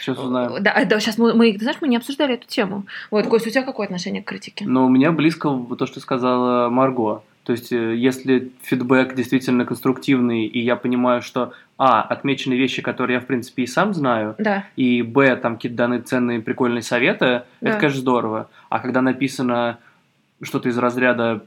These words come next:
Speaker 1: «всё говно, вы не харизматичные люди», то, ну, окей.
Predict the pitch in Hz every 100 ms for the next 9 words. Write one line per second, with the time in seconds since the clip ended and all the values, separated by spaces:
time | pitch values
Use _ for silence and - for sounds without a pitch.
0 | - - 147 135 135 135 131 120 127 127
1 | 123 120 123 120 139 120 127 131 - 135
2 | 123 120 127 214 180 120 113 127 139 143
3 | 127 120 113 _ _ 139 151 147 - 135
4 | 113 110 110